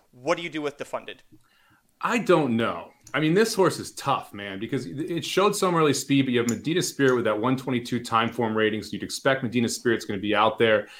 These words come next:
Speaker 2: You've got the Great One, who we haven't talked about yet, who we should
Speaker 1: Mm-hmm.
Speaker 2: definitely touch on here, who's got some speed. I, I would assume Defun is gonna sit back.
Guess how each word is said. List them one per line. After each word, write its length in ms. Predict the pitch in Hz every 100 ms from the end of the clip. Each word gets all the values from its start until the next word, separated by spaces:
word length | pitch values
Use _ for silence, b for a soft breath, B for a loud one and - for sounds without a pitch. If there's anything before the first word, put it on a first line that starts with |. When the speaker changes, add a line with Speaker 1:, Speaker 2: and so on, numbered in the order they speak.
| B B
Speaker 2:
You've 120 | 135
got 320 | 135 151 147 - 127 -
the 60 | 127
Great 280 | 120 147 131
One, 200 | 117 104
who 60 |
we 40 | 113
haven't 160 | 110
talked 240 | 107 104 -
about 220 | 104 104
yet, 180 | 101 95
who 80 |
we 60 | 101
should 80 | 101
Speaker 1:
Mm-hmm. 160 | 131
Speaker 2:
definitely 300 | 117 113 110
touch 360 | 101 - 165 -
on 160 | 104 98
here, 120 | 92
who's 120 | 110
got 240 | 127 113
some 160 | - 104
speed. 460 | - - 110 107 B B B B -
I, 220 | 117 127
I 20 |
would 140 | 143 131
assume 420 | 127 - 170 202
Defun 300 | 185 170 180
is 80 | 160
gonna 140 | 143
sit 280 | - 160 -
back. 360 | 139 165 -